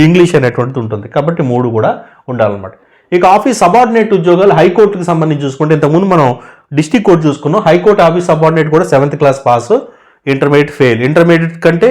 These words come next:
ఎక్కువ ఉండకూడదు ఎడ్యుకేషన్ క్వాలిఫికేషన్, అది గుర్తుపెట్టుకోండి. అంటే టెన్త్ క్లాస్ వాళ్ళు, సెవెంత్ క్లాస్ వాళ్ళు, ఇంటర్ ఫెయిల్ అయిన వాళ్ళు, పాస్ అయిన వాళ్ళు ఎలిజిబుల్ కాదు. ఓకే, జీఎస్ and రీజనింగ్ అనేటువంటిది ఉంటుంది.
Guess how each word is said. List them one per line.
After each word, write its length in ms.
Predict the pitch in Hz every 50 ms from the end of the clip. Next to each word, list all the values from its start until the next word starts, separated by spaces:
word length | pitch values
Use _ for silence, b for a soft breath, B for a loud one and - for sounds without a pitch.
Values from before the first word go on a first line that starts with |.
| 247 175
ఎక్కువ 240 | 147 139 - 185
ఉండకూడదు 360 | 170 165 156 151 135 123 113 120
ఎడ్యుకేషన్ 520 | 120 120 120 127 135 143 135 131 143 123
క్వాలిఫికేషన్, 500 | 127 120 117 110 113 - 127 113 - 127
అది 100 | 120 120
గుర్తుపెట్టుకోండి. 600 | 127 120 117 - - 117 113 - - 107 104 110
అంటే 180 | 135 175 190 233 B B B B B B B -
టెన్త్ 200 | 151 160 170 185
క్లాస్ 240 | 175 190 185 175 180
వాళ్ళు, 180 | 170 165 202
సెవెంత్ 320 | 208 - 160 143 147 156 160
క్లాస్ 260 | 151 151 139 131 -
వాళ్ళు, 180 | 139 151 226 262 B B B B B B -
ఇంటర్ 320 | 147 165 185 - 254 233 - -
ఫెయిల్ 200 | 175 170 202 226
అయిన 140 | 214 196 165
వాళ్ళు, 220 | 139 117 113 110
పాస్ 240 | 110 151 156 156 170
అయిన 120 | 170 165
వాళ్ళు 160 | 160 165 190
ఎలిజిబుల్ 300 | 170 131 120 131 143 170 190 - - 135
కాదు. 380 | 120 117 113 110 117 143 - 131 104 - - _ _ _ _ _ _ _ _ _ _ _ _ _ - 160
ఓకే, 180 | 156 226 202 143 120 127 120 120
జీఎస్ 300 | 143 175 202 214 208 - 185
and 100 | 185 214 247 196 156
రీజనింగ్ 320 | 143 143 143 135 131 123
అనేటువంటిది 400 | 120 120 120 123 123 113 117 160
ఉంటుంది. 340 | 135 113 110 101 98 104